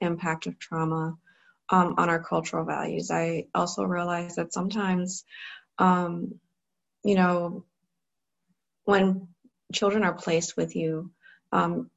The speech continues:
you're given this file that says, you know, "This child is of this descent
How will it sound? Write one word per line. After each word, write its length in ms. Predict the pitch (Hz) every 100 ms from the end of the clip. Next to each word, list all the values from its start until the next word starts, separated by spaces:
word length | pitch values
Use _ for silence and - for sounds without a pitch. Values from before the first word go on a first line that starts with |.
| _
you're 140 | - 180
given 280 | 190 185 180
this 160 | 175
file 440 | - 175 151 156 165
that 300 | 170 165 -
says, 360 | - 175 175
you 80 | 185
know, 120 | 175
"This 160 | 170 175
child 340 | - 185 175
is 140 | 175 175
of 120 | 170
this 180 | 196 190
descent 480 | 196 196 170 165